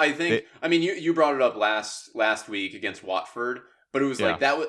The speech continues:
Speaker 1: I think that was the last one. It's just like, "Hey, let's beat this team in the relegation zone,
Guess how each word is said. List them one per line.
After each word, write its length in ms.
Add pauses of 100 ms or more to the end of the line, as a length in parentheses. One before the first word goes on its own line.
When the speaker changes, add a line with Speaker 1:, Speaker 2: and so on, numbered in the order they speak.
Speaker 1:
I 120
think 200
that 180
was 140
the 100
last 380
one. 200
It's 120
just 160
like, 180
"Hey, 140
let's 220
beat 260
this 180
team 300
in 100
the 80
relegation 640
zone, 460